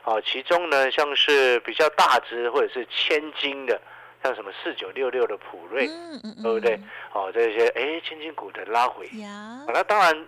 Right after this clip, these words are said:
Speaker 1: 千金股的拉回，我不会告诉你要买不要买啊，
Speaker 2: 嗯，嗯，嗯。
Speaker 1: 因为那毕竟一张比较贵嘛，<laughs> 不，股价不是这么的亲民。
Speaker 2: 是，是。
Speaker 1: 但是我要告诉你，就是说那个逻辑是什么？就是说，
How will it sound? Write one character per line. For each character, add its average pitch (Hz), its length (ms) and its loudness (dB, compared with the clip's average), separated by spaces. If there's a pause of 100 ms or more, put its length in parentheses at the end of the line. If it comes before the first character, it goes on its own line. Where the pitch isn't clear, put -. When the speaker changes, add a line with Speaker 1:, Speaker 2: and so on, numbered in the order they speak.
Speaker 1:
千 190 280 -2
金 190 220 0
股 101 200 -10
的 101 120 -6
拉 123 220 6
回， 104 180 -2
我 95 140 -6
不 - 100 -6
会 120 80 2
告 123 180 0
诉 113 140 -6
你 95 140 -12
要 117 140 2
买 87 140 -6
不 - 100 -10
要 208 140 -2
买 - 120 -8
啊， - 180 -10
Speaker 2:
嗯， 208 80 -10 (120)
嗯， 277 120 -12
嗯。 208 40 -16
Speaker 1:
因 123 80 -18
为 117 120 -4
那 120 140 -2
毕 117 120 -6
竟 107 400 -10 (280)
一 127 60 -8
张 - 200 0
比 - 80 -4
较 123 80 2
贵 110 300 2
嘛， - 80 -2 (140)
<laughs> 208 220 0
不， - 120 0 (280)
股 135 140 -2
价 151 140 6
不 143 80 -4
是 139 100 -4
这 147 140 2
么 131 80 4
的 110 80 -2
亲 131 200 0
民。 123 160 -8 (120)
Speaker 2:
是， - 200 -12 (280)
是。 - 100 -10
Speaker 1:
但 233 160 6
是 226 80 4
我 147 80 4
要 131 100 8
告 156 180 6
诉 160 120 2
你， 123 140 -2
就 127 140 2
是 120 60 6
说 160 160 2
那 170 100 2
个 165 100 0
逻 101 200 -2
辑 - 240 -10
是 107 160 -6
什 - 200 -10
么？ - 160 -16
就 143 120 4
是 135 60 4
说， 127 180 2